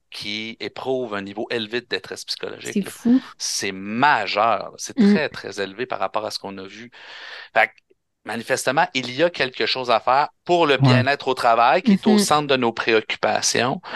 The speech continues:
Speaker 1: à un niveau qui est, euh, de l'environnement de travail.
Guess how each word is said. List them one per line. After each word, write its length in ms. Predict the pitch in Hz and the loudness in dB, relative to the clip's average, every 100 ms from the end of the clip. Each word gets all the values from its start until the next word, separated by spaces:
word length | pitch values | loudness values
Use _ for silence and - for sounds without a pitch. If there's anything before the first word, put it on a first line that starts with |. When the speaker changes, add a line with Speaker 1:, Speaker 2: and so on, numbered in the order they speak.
| - - - - | -10 -10 -16 0
Speaker 1:
à 180 | - - | 4 6
un 100 | 139 | 6
niveau 460 | 123 98 98 127 151 | 4 4 4 4 2
qui 300 | - 101 101 | -2 0 2
est, 400 | 110 113 117 - | 4 4 2 0
euh, 380 | 104 101 98 101 | 2 4 4 2
de 60 | 101 | 2
l'environnement 540 | 101 104 101 98 98 | 2 2 2 2 0
de 40 | 98 | 0
travail. 640 | - 50 57 60 - - | -2 0 0 -2 -6 -16